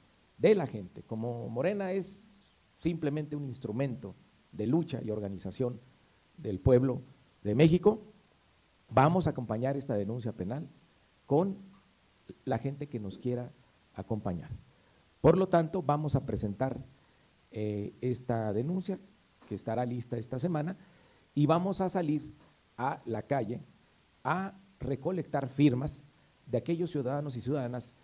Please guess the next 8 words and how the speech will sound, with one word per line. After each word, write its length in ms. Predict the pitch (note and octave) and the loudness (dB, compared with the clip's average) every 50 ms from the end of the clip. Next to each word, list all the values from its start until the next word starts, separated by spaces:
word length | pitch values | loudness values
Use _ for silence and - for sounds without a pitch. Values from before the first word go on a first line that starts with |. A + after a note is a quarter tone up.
| - _ _ _ - | -20 _ _ _ -4
que 120 | - C#3+ | -4 -2
nos 140 | C#3+ C3+ - | -2 -2 -2
quieran 360 | - C3+ C3+ B2+ B2+ B2+ B2+ B2+ | 0 2 2 2 2 -2 -6 -8
acompañar 640 | - - - A#2+ A#2+ A#2 A2 G2+ G#2 G#2+ G#2+ - - - | -10 -6 -4 -4 -4 -4 -6 -4 -4 -4 -4 -6 -8 -12
en 180 | A2 G2 G2+ | -10 -8 -8
esta 340 | G#2+ G#2 - - A2+ G#2+ A2 - - - _ _ _ | -8 -8 -8 -8 -10 -10 -10 -14 -20 -20 _ _ _
denuncia 560 | - G#2 G2 G2 G2+ G#2 G2+ - A2+ G#2 F#2+ - | -6 -4 -4 -4 -4 -6 -6 -6 -6 -6 -6 -6
penal, 320 | - F#2 F2+ E2 C#2+ - | -6 -6 -6 -6 -8 -12